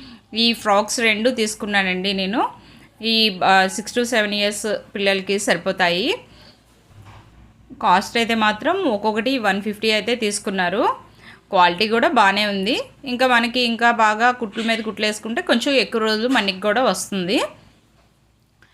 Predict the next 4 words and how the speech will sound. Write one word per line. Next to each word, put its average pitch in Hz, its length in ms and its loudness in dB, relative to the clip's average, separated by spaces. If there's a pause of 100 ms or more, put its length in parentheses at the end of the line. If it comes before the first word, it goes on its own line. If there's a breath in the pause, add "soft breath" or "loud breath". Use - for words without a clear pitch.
(360 soft breath)
ఇదైతే 226 600 4
పెద్దవాళ్ళు 214 520 2
వేసుకునే 214 380 -2
టాపేనండి, 196 800 0